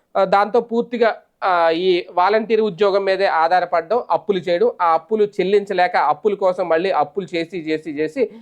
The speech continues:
ఆ అప్పులు వేధింపులు కూడా తట్టుకోలేక చివరికి, ఆ, ఉరి వేసుకొని ఆత్మహత్య చేసుకుంది అనేది,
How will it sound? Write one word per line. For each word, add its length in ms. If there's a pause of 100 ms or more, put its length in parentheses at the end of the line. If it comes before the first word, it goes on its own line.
(240)
ఆ 180
అప్పులు 420 (260)
వేధింపులు 440
కూడా 160
తట్టుకోలేక 640 (240)
చివరికి, 440 (340)
ఆ, 260
ఉరి 220
వేసుకొని 400
ఆత్మహత్య 540
చేసుకుంది 540
అనేది, 320